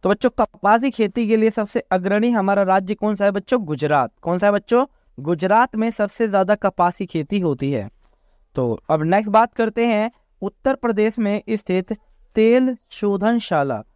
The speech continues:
तो बच्चों उत्तर प्रदेश में जो हमारा तेल शोधनशाला कौन सा है बच्चों?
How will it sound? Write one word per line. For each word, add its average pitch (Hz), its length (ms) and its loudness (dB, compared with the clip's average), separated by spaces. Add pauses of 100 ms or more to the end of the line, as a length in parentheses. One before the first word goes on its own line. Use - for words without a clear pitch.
(240)
तो 202 60 -2
बच्चों 220 300 0 (140)
उत्तर 254 280 -2
प्रदेश 233 420 0
में 202 240 0
जो 202 120 0
हमारा 202 320 0
तेल 202 340 -2
शोधनशाला 202 640 -2
कौन 196 240 -4
सा 196 100 -2
है 190 60 2
बच्चों? 220 400 0